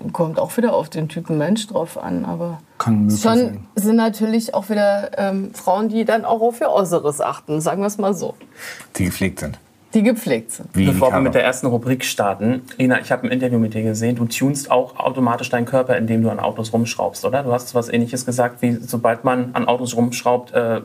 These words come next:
Speaker 4: nimmt man ab. Das ist wie so ein Workout.
Speaker 1: Das stimmt. Gerade wenn man, also ich, äh, hab jetzt gerade wieder einen alten Jeep bei mir in der Garage stehen und hab den wirklich einmal komplett auseinandergenommen.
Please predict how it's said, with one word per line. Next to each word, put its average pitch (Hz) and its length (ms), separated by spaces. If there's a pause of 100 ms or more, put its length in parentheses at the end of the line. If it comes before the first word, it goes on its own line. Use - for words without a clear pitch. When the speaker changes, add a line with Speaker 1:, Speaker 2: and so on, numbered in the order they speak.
(120)
Speaker 4:
nimmt 123 320
man 113 160
ab. 110 240
Das 117 160
ist 117 180
wie 123 80
so 117 120
ein 110 240 (240)
Workout. 110 480 (500)
Speaker 1:
Das 214 260
stimmt. 143 500 (180)
Gerade 196 320
wenn 202 100
man, 196 200
also 190 180
ich, - 240
äh, 170 240
hab 185 160
jetzt 190 180
gerade 196 240
wieder 202 120
einen 190 180
alten 190 320
Jeep 240 220
bei 240 100
mir 254 100
in 262 80
der 262 80
Garage 254 480
stehen 277 340
und 214 200
hab 214 160
den 214 140
wirklich 220 280
einmal 214 220
komplett 214 380
auseinandergenommen. 226 880